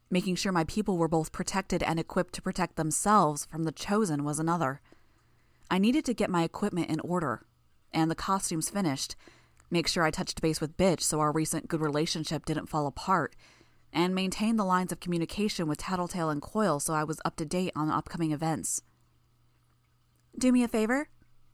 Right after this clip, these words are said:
someone asked from behind me. I spun around, drawing my knife. It was just Imp. Damn it. "What?" I asked. "Where'd you come from?"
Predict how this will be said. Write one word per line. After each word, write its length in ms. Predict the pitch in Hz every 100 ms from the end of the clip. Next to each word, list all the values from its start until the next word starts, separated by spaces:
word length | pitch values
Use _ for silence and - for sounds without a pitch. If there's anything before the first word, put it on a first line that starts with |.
| _ _ _
someone 360 | - 180 175 -
asked 240 | 170 165
from 100 | 165
behind 320 | 151 175 175
me. 220 | 151 139 - _ _ _ _ _ _
I 120 | - -
spun 320 | - 185 185
around, 380 | 175 175 165 143
drawing 280 | 156 170
my 140 | 160 151
knife. 440 | 147 156 - - - _ _ _ _ _ _
It 80 | 170
was 140 | 165
just 240 | - 190 -
Imp. 260 | 175 131 - - _ _ _ _
Damn 260 | 180 214 151
it. 140 | - _ _ _ _ _ _ _ _ _ _
"What?" 320 | 180 180 139 - _ _ _ _
I 100 | 147
asked. 400 | 139 143 - - _ _ _ _ _ -
"Where'd 260 | 180 214
you 80 | 302
come 300 | - 190 233
from?" 340 | - 117 -